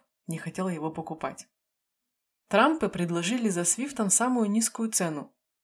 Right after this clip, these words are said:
и их предложение было принято. Комплекс был приобретен за шесть миллионов долларов,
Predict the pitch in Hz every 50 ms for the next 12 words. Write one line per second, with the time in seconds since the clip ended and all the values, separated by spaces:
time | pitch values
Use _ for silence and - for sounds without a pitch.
0 | _ _ _ _ _ - 160 156 160 - - - 160 151 151 156 156 156 208 226
1 | 233 226 226 226 226 _ _ _ - 160 170 175 175 175 - - 156 147 147 139
2 | - - - - _ _ _ _ _ _ _ _ _ _ _ _ _ _ _ _
3 | _ _ _ _ _ _ _ _ - - 226 269 320 311 269 185 165 - - -
4 | - 175 165 190 190 185 - - 165 160 151 160 160 160 - 220 247 262 262 -
5 | - 180 151 165 156 - - 202 233 226 - - - 185 170 165 160 160 170 175
6 | 185 180 175 170 165 165 160 147 143 143 - - - _